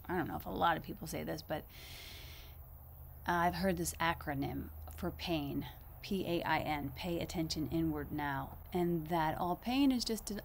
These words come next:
a little alarm clock going off in the body that's like, "Hey, you might want to pay attention to the situation." Form follows consciousness. Your consciousness has a glitch in the system, and it's out picturing lumps and bumps and pains, and,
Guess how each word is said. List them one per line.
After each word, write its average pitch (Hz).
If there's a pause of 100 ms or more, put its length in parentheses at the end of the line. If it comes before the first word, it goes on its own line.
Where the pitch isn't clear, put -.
(100)
a 233
little 226
alarm 214
clock 156
going 185
off 185
in 190
the 180
body 196
that's 151
like, 156
"Hey, 285
you 226
might 208
want 220
to 214
pay 214
attention 185 (420)
to 202
the 180
situation." 175 (440)
Form 226
follows 190
consciousness. 175 (300)
Your 180
consciousness 185
has 165
a 165
glitch 185
in 170
the 160
system, 226 (800)
and 196
it's 180 (120)
out 185
picturing 202
lumps 180
and 170
bumps 170
and 165
pains, 170
and, 160